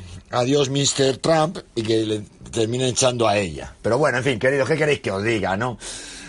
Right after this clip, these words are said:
Eh, la escena, también deciros que la venganza de Cersei frente a, a Eliara es cojonuda. Eliaria, perdón, Eliaria. Qué mal hablo a veces, coño, qué mal hablo.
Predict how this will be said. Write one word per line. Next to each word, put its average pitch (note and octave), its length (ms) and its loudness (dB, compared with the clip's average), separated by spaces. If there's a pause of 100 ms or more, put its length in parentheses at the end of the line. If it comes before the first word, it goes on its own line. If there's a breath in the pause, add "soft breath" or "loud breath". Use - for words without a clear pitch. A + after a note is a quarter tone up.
(640 loud breath)
Eh, B2 500 0 (320)
la B2 140 2
escena, C#3 600 0
también C3+ 440 -2
deciros C3+ 420 0
que A#2 640 0
la B2 180 2
venganza C3+ 540 2
de A#2 120 -2
Cersei B2 480 2
frente G#2+ 600 -2 (920 loud breath)
a, G2+ 160 0
a A2 60 2
Eliara A2 920 0
es - 160 -2 (120)
cojonuda. G#2+ 580 0
Eliaria, A2 540 0
perdón, G#2+ 240 -6
Eliaria. C3 400 -8 (280)
Qué G2+ 100 -6
mal A2 200 0
hablo A2 220 0
a - 20 -2
veces, G#2+ 300 -6
coño, F#2+ 200 -10 (180)
qué F2 100 -10
mal G2 160 -4
hablo. B1+ 160 -12